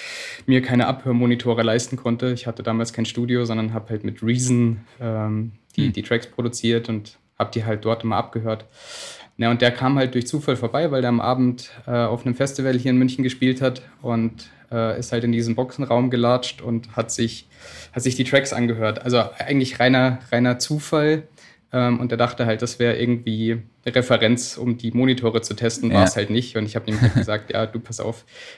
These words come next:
Speaker 1: äh, leg doch deine eigene C D da ein.“ Und er so, „Nee, ist doch cool und schick mir doch mal Tracks.“ Und,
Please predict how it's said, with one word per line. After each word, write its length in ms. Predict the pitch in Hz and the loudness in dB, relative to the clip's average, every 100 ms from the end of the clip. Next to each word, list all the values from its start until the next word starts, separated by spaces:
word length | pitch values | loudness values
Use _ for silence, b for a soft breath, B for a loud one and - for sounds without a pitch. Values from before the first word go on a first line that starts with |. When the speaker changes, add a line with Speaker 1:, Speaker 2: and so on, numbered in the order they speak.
| B | B
Speaker 1:
äh, 160 | 113 | -4
leg 220 | 107 117 - | 0 -2 -2
doch 100 | 113 | -4
deine 220 | 113 104 | -2 0
eigene 240 | 117 123 | 0 -2
C 160 | 123 113 | -2 0
D 100 | 117 | 2
da 140 | 113 | 2
ein.“ 200 | 92 113 | 2 0
Und 120 | 110 | 0
er 80 | 107 | -2
so, 100 | 110 | -4
„Nee, 180 | 117 165 | 0 2
ist 200 | 208 - | 2 -2
doch 160 | - 151 | -4 0
cool 260 | 180 175 | 2 2
und 180 | 135 120 | 0 -2
schick 200 | - 127 | -4 -4
mir 80 | 127 | -2
doch 160 | 127 | 0
mal 100 | 123 | 0
Tracks.“ 400 | 117 131 139 - | 0 2 0 -2
Und, 220 | - 113 | -6 -6